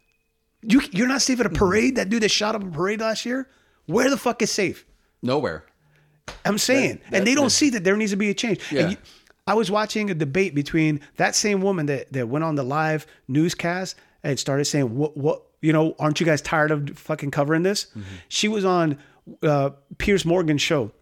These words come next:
Speaker 1: debating Tommy Lauren, right?
Speaker 2: Mm-hmm.
Speaker 1: She said her spe-, her, her part, and then Tommy Lauren, they asked her. She came out with the same shit, the same shit that I've heard about twenty times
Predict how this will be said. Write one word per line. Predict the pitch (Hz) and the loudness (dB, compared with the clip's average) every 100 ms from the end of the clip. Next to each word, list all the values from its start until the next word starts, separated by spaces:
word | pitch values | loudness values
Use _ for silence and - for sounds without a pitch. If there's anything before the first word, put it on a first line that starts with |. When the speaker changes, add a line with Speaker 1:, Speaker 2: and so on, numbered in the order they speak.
| _ _ _ _ _ _ | _ _ _ _ _ _
Speaker 1:
debating | 131 127 165 165 147 | -2 2 4 4 2
Tommy | - 156 135 | 0 2 2
Lauren, | 135 92 80 _ _ _ _ _ _ _ | 2 -2 -10 _ _ _ _ _ _ _
right? | 120 143 - | -2 -2 -2
Speaker 2:
Mm-hmm. | 110 101 92 | -6 -6 -6
Speaker 1:
She | 80 214 | -4 -2
said | 202 208 | 0 0
her | 175 180 | 0 -2
spe-, | - 170 190 - | -2 -2 -2 -2
her, | 147 170 151 | 0 0 0
her | 160 | -2
part, | - 175 185 - - | -2 -4 -4 -12 -4
and | 156 | 0
then | 147 | 0
Tommy | - 175 175 | 0 0 2
Lauren, | 165 156 139 | 2 2 2
they | 139 | 2
asked | 147 135 | 0 -2
her. | 170 117 - - | -2 -2 -4 -18
She | - - | -14 -8
came | - 165 | -2 0
out | 170 | 0
with | 143 | -2
the | 117 | -6
same | - 190 202 214 202 | -4 0 0 0 0
shit, | - - 202 - - _ _ _ | 0 2 2 2 -4 _ _ _
the | - | -12
same | 131 - 214 220 | -4 0 0 0
shit | 208 - - 160 - - - - | -2 -2 0 0 0 -12 -16 -2
that | 143 | 2
I've | 151 | 2
heard | - 170 147 156 - | 2 2 2 0 -4
about | 135 110 - | -2 -2 -4
twenty | 202 220 196 | 0 0 0
times | 185 156 143 135 | 0 0 0 -4